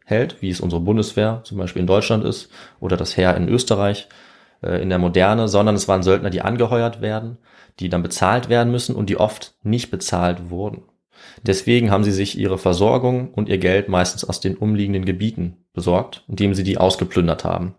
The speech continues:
Und deswegen wurde der Krieg vor allem auf Kosten der Zivilbevölkerung geführt. Landstriche wurden verwüstet, Dörfer, Felder und auch Städte völlig zerstört, so wie Magdeburg sechzehnhunderteinunddreißig. Und damit schauen wir jetzt auf die Stadt,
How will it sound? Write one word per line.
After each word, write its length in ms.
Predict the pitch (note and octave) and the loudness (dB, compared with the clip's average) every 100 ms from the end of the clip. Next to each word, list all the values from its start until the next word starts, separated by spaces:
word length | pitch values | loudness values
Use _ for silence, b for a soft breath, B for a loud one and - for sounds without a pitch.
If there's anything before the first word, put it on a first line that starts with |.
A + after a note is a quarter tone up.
| b b b - | b b b -10
Und 140 | F2+ | 0
deswegen 420 | A2 - B2 A2+ | 0 2 2 2
wurde 160 | G2+ G2+ | 2 2
der 140 | F#2+ | 2
Krieg 340 | F2+ G#2 G#2 - | 0 -4 -4 -6
vor 220 | - F#2+ | -2 0
allem 140 | G2 F#2 | 2 0
auf 140 | F2 | -4
Kosten 320 | - F#2+ G#2 | -4 -4 -2
der 120 | F#2 | -4
Zivilbevölkerung 720 | F2+ F#2 B2 A#2 - F2 F2 F2+ | -4 -4 -2 -2 0 -2 -2 -4
geführt. 380 | E2+ A#2 C3 B B B B | -4 -2 -2 B B B B
Landstriche 500 | G2+ A#2 - G#2+ G#2+ | -2 -2 -2 -2 0
wurden 200 | G#2 G#2 | 2 2
verwüstet, 840 | G#2 F#2+ G#2+ A#2 - A2+ - - - | 0 0 -2 -4 -4 -4 -6 -16 -2
Dörfer, 440 | A2 A#2 A#2+ A2+ A2+ | 2 2 2 0 0
Felder 440 | - G#2+ A#2 G#2+ | 2 4 4 2
und 140 | B2+ | 0
auch 120 | G2+ - | 0 -2
Städte 520 | - G#2 A#2 A#2 - | -2 0 0 -4 -6
völlig 380 | - G#2+ G2+ F#2+ | -2 0 2 0
zerstört, 640 | F#2+ - F#2 G#2 - - _ _ _ | -4 -2 0 0 -2 -14 _ _ _
so 440 | - G#2 A#2+ - B2 | -2 2 2 -2 -6
wie 180 | G2+ | -2
Magdeburg 640 | F#2 F2+ - F2 - - - _ | 0 0 -2 -8 -8 -10 -20 _
sechzehnhunderteinunddreißig. 1300 | - F2 - F2 F2+ F2+ F2+ F2 E2+ F#2 - - - B B B B B B - | -6 -4 -2 -2 0 0 0 0 0 0 -4 -12 -18 B B B B B B -2
Und 600 | G#2+ A#2+ - - _ - | 2 2 -2 -10 _ -2
damit 240 | A2 C3 | 0 0
schauen 280 | - G2+ A2 | 2 0 2
wir 80 | F#2 | 2
jetzt 160 | F2 | 0
auf 140 | F#2 F2+ | -4 -6
die 120 | F2+ | -8
Stadt, 480 | - F#2 F#2 - | -6 -6 -6 -10